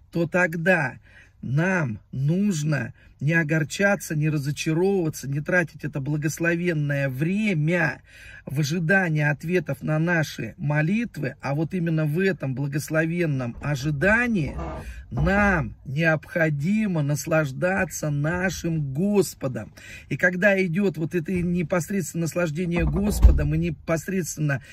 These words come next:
необыкновенный мир Божий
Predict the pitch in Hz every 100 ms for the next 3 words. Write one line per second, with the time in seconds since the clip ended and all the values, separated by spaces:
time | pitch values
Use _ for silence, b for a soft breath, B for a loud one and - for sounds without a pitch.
0 | B B 151 170 160 160 180 185 202 190
1 | 165 165 165 185 170 135 127 156 208 208
2 | 185 127 160 185 135